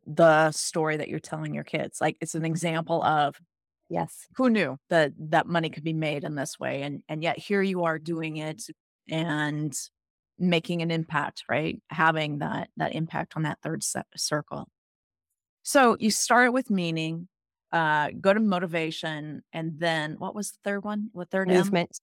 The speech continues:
Speaker 1: Move.
Speaker 2: Creating a movement.
Speaker 1: Creating a
Speaker 2: Mm-hmm.
Speaker 1: move. And so come back to the trust i-, idea. So where does trust fall in here?
Speaker 2: You know, I think the way that we build trust is evidence.
Speaker 1: Yeah.
Speaker 2: And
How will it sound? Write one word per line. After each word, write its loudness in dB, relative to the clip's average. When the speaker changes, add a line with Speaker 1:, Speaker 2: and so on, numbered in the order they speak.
Speaker 1:
Move. 8
Speaker 2:
Creating 6
a 2
movement. 0
Speaker 1:
Creating -4
a -4
Speaker 2:
Mm-hmm. -6
Speaker 1:
move. -16
And 6
so -2
come -4
back 2
to -8
the 0
trust -2
i-, 2
idea. 0
So 0
where 2
does -4
trust -6
fall -2
in -4
here? -10
Speaker 2:
You 4
know, 6
I 4
think -2
the 2
way 4
that 2
we 2
build 0
trust -6
is -8
evidence. -8
Speaker 1:
Yeah. -4
Speaker 2:
And 0